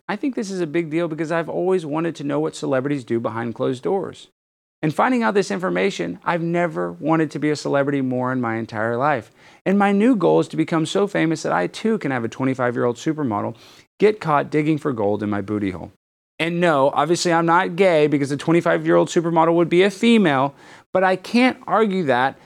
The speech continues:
because maybe it is a little gay because the butthole is an exit-only zone. But if Leo can get a little tickle on his poop pickle, then I should be able to do the same. Also, Khloe Kardashian has been accused of blackfishing,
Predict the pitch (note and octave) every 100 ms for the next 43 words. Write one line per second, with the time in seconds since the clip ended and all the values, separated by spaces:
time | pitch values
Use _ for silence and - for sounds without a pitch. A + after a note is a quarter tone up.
0 | _ - F3+ F3+ G#3+ B3+ B3 C4 B3+ D#4
1 | D#4 E3+ B2+ A#2 D3 F#3+ G3 F#3+ G3 E3
2 | A3 B3+ G3 G3 F3+ F3+ - E3+ - -
3 | E3+ E3 D3+ G#3+ E3 G2 F#2+ _ _ _
4 | _ F#3+ F3 F3+ C4+ D#4 B3+ A3+ G#3+ G#3
5 | G3+ F#3+ G#3+ G#3 G3+ F#3 F3 - G#3 G3+
6 | F#3+ F#3+ F#3 E3+ - - - D3 B2 C#3
7 | C#3 C3 A#2+ A2 G2+ G2+ G2 F#2 F#2 G2
8 | F2 D2+ - - _ _ D#3+ A#3 C#4 F#3
9 | F#3 - - _ - D4+ D#4+ B3+ F#3 F3+
10 | G#3 - D3 D3 C#3+ E3+ E3+ - G3+ F#3
11 | F#3+ C#3 E3+ A3 A3+ - F#2+ -